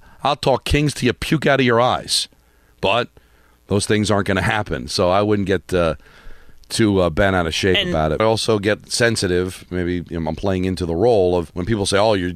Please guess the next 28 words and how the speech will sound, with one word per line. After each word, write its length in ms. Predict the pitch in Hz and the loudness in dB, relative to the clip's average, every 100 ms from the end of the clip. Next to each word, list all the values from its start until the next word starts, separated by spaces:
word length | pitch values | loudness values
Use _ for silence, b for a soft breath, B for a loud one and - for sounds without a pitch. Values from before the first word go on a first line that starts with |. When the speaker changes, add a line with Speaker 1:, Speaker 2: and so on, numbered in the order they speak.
| 90 | -4
Speaker 1:
why 240 | 90 131 | 0 0
are 80 | 123 | 0
hockey 300 | 92 107 98 | 0 -4 -6
fans 300 | 90 104 98 | -4 -4 -2
so 100 | 98 | -4
sensitive?" 500 | - 104 104 82 82 | -2 -2 -2 -4 -6
Because 200 | 101 104 | -4 -2
I 60 | 110 | -2
do 180 | 113 | -2
think 260 | 131 120 110 | -2 0 0
it 100 | 110 | 0
is 120 | 104 | 0
the 80 | 104 | 0
one 300 | 95 104 107 | 0 0 0
sport 420 | - - 110 95 | -4 -2 0 0
that 140 | 92 78 | -2 0
does 240 | 101 95 | 0 0
seem 280 | - 107 98 | -2 -2 -2
to 60 | 85 | 0
get 140 | 95 | 0
more 340 | 92 98 95 85 B B B B | 0 2 0 -2 B B B B
abuse 440 | 101 90 110 107 | -4 -2 -2 -2
heaped 340 | - 123 120 - | -2 -2 -2 -4
on 200 | 55 57 | -6 -8
it. 200 | - b b b - | -12 b b b -4
Um, 400 | 76 76 76 - - | -2 0 -2 -8 -4
but 220 | 135 120 - 101 | -2 -2 -4 -2
anyway, 340 | 104 85 69 | 0 0 -2